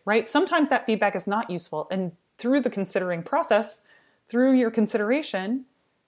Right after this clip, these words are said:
you'll recognize whether or not that's something you're actually gonna take in. But if it is helpful and you say, "Wow, that is a really good idea," right? "I'm gonna do that,"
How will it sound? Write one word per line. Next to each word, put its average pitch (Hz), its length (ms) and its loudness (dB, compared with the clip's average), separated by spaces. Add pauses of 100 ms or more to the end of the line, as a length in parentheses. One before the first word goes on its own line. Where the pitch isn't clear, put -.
(340)
you'll 247 360 6
recognize 226 640 0
whether 185 220 2
or 190 40 -2
not 196 160 -2
that's 202 160 -2
something 226 220 0
you're 214 120 0
actually 233 280 0
gonna 202 160 -4
take 214 240 -4
in. 262 260 -4 (1080)
But 240 160 4
if 254 140 6
it 247 100 8
is 370 160 4
helpful 202 680 2
and 208 160 2
you 202 80 0
say, 180 460 2 (120)
"Wow, 240 120 -2
that 196 160 0
is 190 100 0
a 190 60 -4
really 175 160 2
good 170 100 0
idea," 170 420 2 (380)
right? 208 240 -2
"I'm 202 140 0
gonna 226 160 0
do 285 180 2
that," 156 300 -2